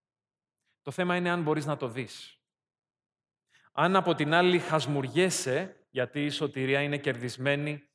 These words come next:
από τον Ιησού Χριστό και ζήσαμε εμείς καλά, και αυτοί καλύτερα,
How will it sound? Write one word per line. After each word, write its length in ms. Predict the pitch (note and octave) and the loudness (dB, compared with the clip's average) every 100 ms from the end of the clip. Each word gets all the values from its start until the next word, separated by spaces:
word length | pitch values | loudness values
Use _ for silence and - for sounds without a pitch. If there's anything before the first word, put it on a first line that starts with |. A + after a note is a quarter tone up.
| _ | _
από 140 | - B2 | -14 -8
τον 140 | B2+ | -8
Ιησού 220 | A2+ - | -8 -8
Χριστό 420 | C3+ C3 - - D3+ | -10 -10 -10 -6 -4
και 160 | C#3+ | -4
ζήσαμε 300 | B2+ C3 C3+ | -6 -6 -6
εμείς 180 | B2+ C3+ | -6 -6
καλά, 680 | - A#2 A2+ D3 F#3 - _ _ _ | -4 0 0 0 -4 -16 _ _ _
και 60 | A#2 | -18
αυτοί 180 | - | -16
καλύτερα, 680 | A#2+ A#2+ A#2 A#2 A2+ D3 E3+ | -4 -2 -2 -4 -4 -4 -8